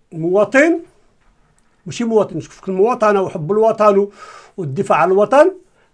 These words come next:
خص تكون فيك البارتية بحال نور زيكو وبحال تحفة. وراه عندهم المحامي ديالهم اللي هو زهراش،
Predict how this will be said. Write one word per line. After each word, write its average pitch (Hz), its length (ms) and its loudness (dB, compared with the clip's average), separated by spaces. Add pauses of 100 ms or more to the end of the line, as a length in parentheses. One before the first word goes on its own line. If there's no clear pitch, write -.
خص - 200 -18
تكون 220 200 -8
فيك 240 160 -12
البارتية 226 680 -4
بحال 220 280 -4
نور 240 200 -2
زيكو 143 360 -6 (1600)
وبحال 214 260 -4
تحفة. - 380 -14 (1800)
وراه 165 160 -4
عندهم 156 160 -2
المحامي 180 420 -2
ديالهم 175 360 0
اللي 160 120 -2
هو 147 160 -4
زهراش، 202 520 2